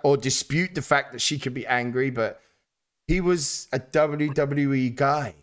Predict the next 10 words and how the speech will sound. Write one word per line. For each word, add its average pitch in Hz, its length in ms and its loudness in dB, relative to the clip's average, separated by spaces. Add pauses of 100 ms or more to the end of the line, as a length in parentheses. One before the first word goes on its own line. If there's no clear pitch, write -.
(500)
You 143 120 2
know, 214 340 4 (160)
like, 147 300 0 (140)
all 196 280 6
of 180 80 0
his 165 420 0
video 160 480 2
library 143 520 4
is 120 220 -4
there. 113 500 0